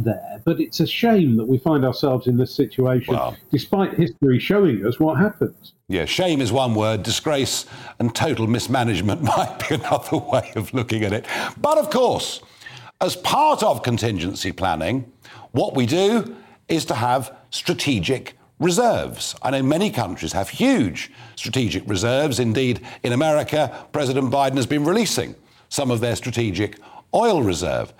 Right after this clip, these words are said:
Speaker 2: But as I understand it, our strategic reserve for gas, which is absolutely necessary to back up wind when it doesn't work,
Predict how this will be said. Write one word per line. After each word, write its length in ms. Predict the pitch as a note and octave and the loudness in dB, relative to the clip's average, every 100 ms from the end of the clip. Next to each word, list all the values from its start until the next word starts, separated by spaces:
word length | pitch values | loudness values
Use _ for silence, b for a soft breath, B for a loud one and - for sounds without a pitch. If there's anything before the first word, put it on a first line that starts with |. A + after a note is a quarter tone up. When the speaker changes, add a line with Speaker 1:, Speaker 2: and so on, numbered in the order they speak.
| B - | B -6
Speaker 2:
But 200 | - - | -4 -2
as 260 | A3+ B3+ | 0 2
I 200 | A#3+ A#3 A3 | 4 6 6
understand 720 | G3+ G3+ F3 - F#3+ F3+ A2+ | 6 4 2 2 2 4 2
it, 220 | C2 - - _ _ B B B B - | -4 -10 -20 _ _ B B B B 0
our 180 | F#3 G#3 | 2 2
strategic 640 | - A2+ - A3 E3+ F3+ | 2 -2 2 2 4 2
reserve 480 | D#3+ C#3 G#2 A#2 G2+ | 2 0 2 2 0
for 140 | - G#2 | -2 -6
gas, 720 | D#2 C#3 C#3+ B2+ - - - _ _ _ _ | -2 0 0 0 -2 -2 -8 _ _ _ _
which 180 | A2+ G#2+ | -4 -2
is 120 | A2+ - - | -2 -4 0
absolutely 800 | F#3+ - - - D3 D3 C3+ | 0 0 -2 0 2 2 2
necessary 800 | C3 C#3 - G#2+ A#2 A2+ A2 A#2 B B B - | 2 2 0 -2 0 2 0 -2 B B B -6
to 80 | |
back 280 | G#2 D3 A#2+ | 0 2 2
up 220 | B2+ A#2+ | 0 0
wind 320 | A#2+ A#2 A2+ G2 | 0 2 2 0
when 140 | G#2 | 0
it 160 | A2 - | -2 -2
doesn't 340 | F#2+ E2+ E2+ | -2 -2 -4
work, 540 | B2+ D3+ F3 F3+ - | 0 2 2 0 -8